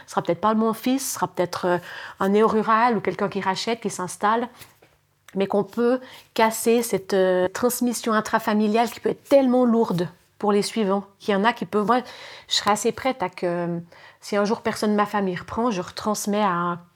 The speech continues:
quelqu'un qui a pas de domaine, qui s'installe là, qui fait la ferme, puis qui repartirait avec sa nouvelle histoire, en fait. Puis c'est une histoire qui s'arrête, mais une autre qui commence.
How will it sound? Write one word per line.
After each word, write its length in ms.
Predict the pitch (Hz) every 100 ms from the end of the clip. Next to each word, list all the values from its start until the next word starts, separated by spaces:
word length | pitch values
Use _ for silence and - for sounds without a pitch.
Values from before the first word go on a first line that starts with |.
| _ -
quelqu'un 340 | 196 180 214 -
qui 100 | 170
a 40 |
pas 120 | 202
de 80 | 190
domaine, 500 | 160 190 202 254 180 - -
qui 100 | 220
s'installe 480 | - 208 - 190 185
là, 140 | 226
qui 120 | 233
fait 140 | 190 196
la 140 | 180
ferme, 400 | - 220 247 185 - - -
puis 80 | -
qui 100 | 208
repartirait 360 | - 214 - 240
avec 100 | 240
sa 100 | 190
nouvelle 280 | 214 214 226
histoire, 500 | - 254 214 - - -
en 60 |
fait. 300 | 170 170 - -
Puis 80 |
c'est 140 | 175 180
une 80 | 226
histoire 240 | 233 220
qui 100 | 226
s'arrête, 340 | 220 202 254
mais 100 | 202
une 100 | 190
autre 100 | 233
qui 100 | 240
commence. 520 | 214 247 220 214 -